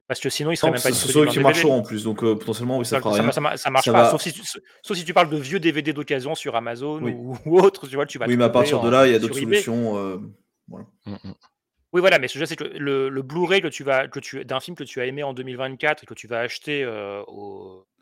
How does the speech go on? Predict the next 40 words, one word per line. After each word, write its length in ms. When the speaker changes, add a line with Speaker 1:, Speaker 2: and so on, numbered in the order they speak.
Speaker 1:
à 60
la 80
Speaker 2:
Oui, 80
il 40
Speaker 1:
Fnac, 120
Speaker 2:
sera 120
sur 120
Disney 180
Plus, 100
Speaker 1:
celui-là, 420
il 60
va 60
Speaker 2:
d'accord. 140
Speaker 1:
rester 180
sur, 180
il 220
restera 260
sur 120
Speaker 2:
C'est 40
vrai. 80
Speaker 1:
Disney 120
Plus 120
quand 160
il 80
Speaker 2:
T'as 100
Speaker 1:
y 40
sera, 120
Speaker 2:
tout 60
à 60
fait 40
Speaker 1:
parce 120
que, 60
Speaker 2:
raison. 100
Speaker 1:
parce 120
qu'on 120
parle 240
de 120
films, 320
euh, 480
enfin, 200